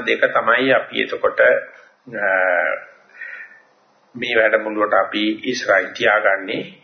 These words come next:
මම කලින් කියපු විදිහට මේ, අ, සතිය සම්පජාඤ්ඤය කියන මේ චෛතසික දෙක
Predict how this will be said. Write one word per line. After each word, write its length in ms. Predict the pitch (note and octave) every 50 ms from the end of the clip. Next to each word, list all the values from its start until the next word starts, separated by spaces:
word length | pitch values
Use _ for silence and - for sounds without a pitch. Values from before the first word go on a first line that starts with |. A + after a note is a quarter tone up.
| _ _
මම 200 | - - - -
කලින් 300 | - - B2 B2 B2 B2+ B2
කියපු 220 | - A#2+ A2 A2
විදිහට 280 | G#2+ G2+ G#2+ A2 A2 C3
මේ, 300 | C3+ C3 B2 B2 A#2+ A2+ - - - - - - - - - - -
අ, 120 | - - G#2+ G#2 G#2+
සතිය 460 | - - A2+ A#2+ - - B2 A#2+ A#2+
සම්පජාඤ්ඤය 920 | A2+ A2+ A2+ A2 A2 A2 A#2 A#2 A2+ A2+ A2 A2+ A2+ A2+ A2+ A2+ A2+ A2+ G#2+ G#2
කියන 340 | - - A2+ A2 A2 A2 G#2+ G#2 G2+ - - - - _ _ _ _ _ _ _ -
මේ 180 | F#2 G2 G2 -
චෛතසික 580 | - - G2+ G#2 - - G#2+ - - B2 - G2
දෙක 260 | F#2+ A#2 C3 C3 -